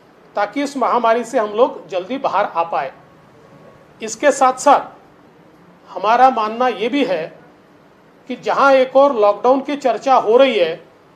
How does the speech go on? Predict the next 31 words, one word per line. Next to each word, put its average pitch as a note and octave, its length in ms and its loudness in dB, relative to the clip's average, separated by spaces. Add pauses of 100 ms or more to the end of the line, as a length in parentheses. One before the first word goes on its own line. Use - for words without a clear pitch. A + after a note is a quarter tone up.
(520)
वहीं G3+ 240 -4
सरकार A#3 540 -2
ने C#4 320 2 (520)
इस A#3+ 160 -8
बात A3 360 0
का C4 100 -6
भी C#4 140 -4
प्रबोधन B3 480 0
करना A#3+ 340 -4
चाहिए, A#3 300 -6
उद्बोधन A3+ 520 -2
करना A#3 320 -4
चाहिए G#3+ 400 -4 (960)
कि A#3+ 80 -10
ये C4 140 2
नया A#3 320 2
strain B3+ 460 2 (260)
कोरोना B3 340 -2
का B3+ 140 0
किस A#3+ 220 -10
प्रकार B3+ 360 2
से C4 180 -2
है, - 360 -4 (800)
इसका A#3 240 -2
effect B3 380 2
किस - 160 -6
प्रकार C4 340 4
से B3+ 120 -2
हो B3 160 6
रहा C4 140 8
है, C#4 160 2